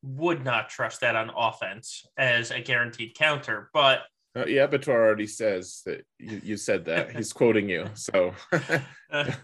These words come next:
Speaker 2: don't try to walk it
Speaker 1: I
Speaker 2: back,
Speaker 1: mean,
Speaker 2: Solo. <laughs>
Speaker 1: may
Speaker 2: No.
Speaker 1: God have mercy on your soul, Abattoir. <laughs>
Speaker 2: <laughs>
Speaker 1: Um,
Speaker 2: He just wants someone to blame.
Speaker 1: but no, it,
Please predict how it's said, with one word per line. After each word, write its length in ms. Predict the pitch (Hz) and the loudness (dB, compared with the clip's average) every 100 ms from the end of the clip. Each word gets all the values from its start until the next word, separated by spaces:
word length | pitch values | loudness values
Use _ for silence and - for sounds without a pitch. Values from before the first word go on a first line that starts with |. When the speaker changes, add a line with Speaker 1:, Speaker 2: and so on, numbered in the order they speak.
| _ - | _ 0
Speaker 2:
don't 120 | 123 | 4
try 140 | 143 | 6
to 80 | 131 | 8
walk 240 | 117 113 | 6 4
it 60 | 147 | 4
Speaker 1:
I 60 | 156 | 6
Speaker 2:
back, 140 | - | 4
Speaker 1:
mean, 60 | 151 | 2
Speaker 2:
Solo. 460 | 143 98 104 117 - | -2 -2 0 -2 -2
<laughs> 840 | 214 - 196 - 165 - 196 208 | -6 -4 -6 -4 -6 -8 -16 0
Speaker 1:
may 120 | 156 | 2
Speaker 2:
No. 60 | 180 | 4
Speaker 1:
God 240 | 165 165 | 4 4
have 200 | 160 147 | 4 0
mercy 340 | 139 143 139 143 | 0 -2 0 -2
on 100 | 135 | 0
your 120 | 127 | -2
soul, 360 | - 127 117 110 | -6 -8 -6 -4
Abattoir. 680 | 113 113 123 - 123 131 - - | -2 -4 -4 -2 2 2 -2 -2
<laughs> 0 | |
Speaker 2:
<laughs> 1120 | 208 - 180 - 226 196 - - 143 - - 135 - - - | -2 0 0 4 4 4 0 -2 -2 -4 -4 -6 -12 -14 0
Speaker 1:
Um, 500 | 151 156 151 156 135 _ - | 2 4 2 -2 -6 _ -4
Speaker 2:
He 80 | 107 | -2
just 160 | 110 | 0
wants 200 | 104 98 | 0 -2
someone 240 | 73 71 - | -4 -6 -8
to 60 | |
blame. 360 | - 80 80 127 120 - - - - _ _ _ _ - _ _ | -6 -2 -2 -4 -10 -16 -16 -18 -20 _ _ _ _ -20 _ _
Speaker 1:
but 160 | 226 226 | 0 4
no, 280 | 262 151 | 4 4
it, 260 | 147 151 143 | 2 0 -2